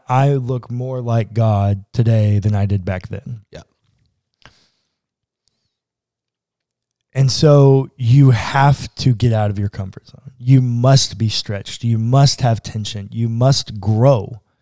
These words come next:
Speaker 2: Mm.
Speaker 1: in order to do that. If
Speaker 2: Yeah.
Speaker 1: you are going to stay comfortable, you're going to be stagnant. And this was a major thing in a lot of different cultures, but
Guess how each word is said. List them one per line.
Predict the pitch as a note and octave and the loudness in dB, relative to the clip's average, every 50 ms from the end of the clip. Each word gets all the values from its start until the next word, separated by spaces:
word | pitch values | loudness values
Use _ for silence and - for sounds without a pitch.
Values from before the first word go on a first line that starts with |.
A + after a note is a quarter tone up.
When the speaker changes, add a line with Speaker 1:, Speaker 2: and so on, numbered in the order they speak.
| _ - | _ -18
Speaker 2:
Mm. | F#2 F2 D#2+ - _ | -18 -18 -18 -14 _
Speaker 1:
in | B2+ B2+ B2+ A#2 - | -2 -2 -2 -2 -2
order | - C3 C3+ C3+ C3 C3 B2 B2 A#2+ - - | 0 2 4 4 6 6 4 4 2 0 0
to | - B2+ | 0 0
do | A#2 G2+ D#3+ G3 F3 | 2 4 4 4 4
that. | A2 F#2+ - - _ - _ _ _ _ _ - _ | 2 -2 -10 -14 _ -20 _ _ _ _ _ -16 _
If | - C3 A#2 G#2 | -2 -2 -2 2
Speaker 2:
Yeah. | A2+ C3+ | 4 6
Speaker 1:
you | F3 G3+ G3 | 6 8 8
are | F3 D3+ | 6 6
going | C#3+ D3+ D3+ C#3+ C#3+ C3 | 6 6 6 6 4 4
to | B2 C3+ | 4 2
stay | B2+ - - C3 A#2+ A2+ - | 2 2 2 2 2 2 0
comfortable, | - - - G3 G3+ F#3 - - C3+ A#2 A#2 A2+ A2+ A2 - - - - _ | 0 2 2 4 4 2 2 -2 -2 0 2 0 0 0 -2 -6 -14 -18 _
you're | A#2+ B2+ C#3 | 0 2 2
going | B2+ A#2 C3 C3 C3 C3 C3 B2+ | 2 2 0 0 0 0 0 0
to | - - G#2+ | -2 -2 -2
be | A#2 A2+ G#2+ | 0 0 0
stagnant. | - - - - - C3+ B2 A#2 G#2+ F#2 F#2+ G2+ G#2 - - - _ _ _ _ - - _ | -2 -2 -4 -4 -2 -2 0 0 -2 -4 -6 -10 -12 -14 -16 -20 _ _ _ _ -20 -18 _
And | - C3 C3 B2+ | -2 -2 2 4
this | A#2+ E3 G3 G3+ - - | 4 6 6 4 4 2
was | F#3 D#3+ C3 | 0 0 2
a | C#3+ B2+ | 0 0
major | A#2+ B2 C3+ C#3+ D#3+ E3 C#3+ D#3+ D#3 C3+ | 2 2 4 4 4 4 4 4 2 2
thing | - - - D3+ D3+ D3 C3+ A#2+ A2 G#2+ G#2 G2+ G#2+ - _ _ _ _ _ _ _ _ _ _ _ _ _ _ _ | 0 -2 -2 -2 0 0 0 0 -2 -2 -4 -8 -10 -14 _ _ _ _ _ _ _ _ _ _ _ _ _ _ _
in | - C#3+ D3 D3+ D3 D3 C#3+ C3 - _ _ _ _ _ _ _ _ _ _ _ _ _ _ _ _ _ _ _ _ _ _ _ _ - | 0 2 4 4 4 4 2 -2 -8 _ _ _ _ _ _ _ _ _ _ _ _ _ _ _ _ _ _ _ _ _ _ _ _ -8
a | C#3 | -8
lot | C3 B2 B2 E3 F#3 G#3 | -6 -4 -4 -4 -2 -2
of | F3+ C#3 | -2 -2
different | A#2 C3 B2 - - B2 A#2 A2+ A2+ A2 G#2 - _ _ _ _ _ _ _ _ _ _ _ _ _ - | 0 -2 -2 -2 -4 -6 -4 -4 -4 -6 -8 -12 _ _ _ _ _ _ _ _ _ _ _ _ _ -4
cultures, | C#3+ C#3+ C3+ B2 - - A#2 A2 G#2+ G#2 - - | -2 -2 -2 -2 -4 -6 -6 -6 -6 -6 -8 -8
but | G#2+ G2+ C3+ C3+ B2+ - - _ | -4 -2 -2 -2 -2 -4 -8 _